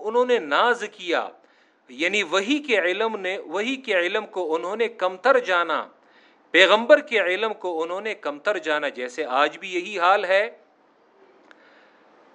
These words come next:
دنیا دار طبقے کو تو ایک جگہ پہ کر دیں،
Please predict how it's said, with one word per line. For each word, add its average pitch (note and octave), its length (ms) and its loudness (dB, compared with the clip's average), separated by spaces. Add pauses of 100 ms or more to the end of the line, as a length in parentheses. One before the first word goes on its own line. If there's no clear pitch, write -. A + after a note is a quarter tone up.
(800)
دنیا A#3+ 420 10
دار A#3 240 6
طبقے A#3 400 -2
کو A3+ 180 0
تو G#3+ 120 0
ایک F3 300 0
جگہ F3+ 280 4
پہ A3 160 0
کر D#3 220 0
دیں، B2 200 -6